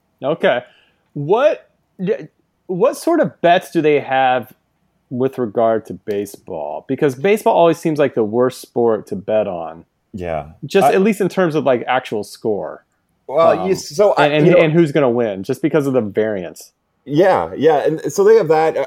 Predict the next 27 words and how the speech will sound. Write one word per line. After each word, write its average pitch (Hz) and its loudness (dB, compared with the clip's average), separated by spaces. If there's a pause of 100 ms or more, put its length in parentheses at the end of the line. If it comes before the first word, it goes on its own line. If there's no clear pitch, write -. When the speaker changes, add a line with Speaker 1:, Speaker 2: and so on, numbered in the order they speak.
Speaker 2:
from, 190 -2
like, 196 0
a 185 2
prop 226 -4
bet 226 0
standpoint, 123 -6
usually 117 -4
Bovada 101 0
has, 98 2
like, 92 2
at 95 -4
the 95 -8
beginning 110 -2
of 104 0
the 101 -4
year, 98 0
you 101 0
can 101 -2
bet 101 2
who 104 -2
the 101 -2
M 98 0
V 98 0
P 98 -2
is 90 -2
gonna 95 -2
be, 95 0